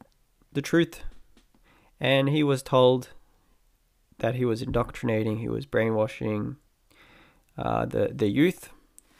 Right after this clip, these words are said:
And so he was given predict-, he was given an ultimatum. He said, they, they told him, "You either go back on your word and you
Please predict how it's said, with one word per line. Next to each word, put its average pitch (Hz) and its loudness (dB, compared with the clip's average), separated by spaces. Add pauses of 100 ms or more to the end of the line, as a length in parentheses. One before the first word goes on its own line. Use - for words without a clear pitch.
(120)
And - -12
so 120 -4
he 120 2
was 117 -2
given 113 -2
predict-, 160 -6
he 139 2
was 131 -4
given 131 0
an 127 2
ultimatum. 143 2
He 123 -8
said, - -2
they, 110 -2
they 110 -2
told 117 -4
him, 104 -4
"You 107 -8
either 117 -2 (1080)
go 110 -4
back 117 -2
on 139 0
your 139 -2
word 147 2
and 123 -6
you 120 -8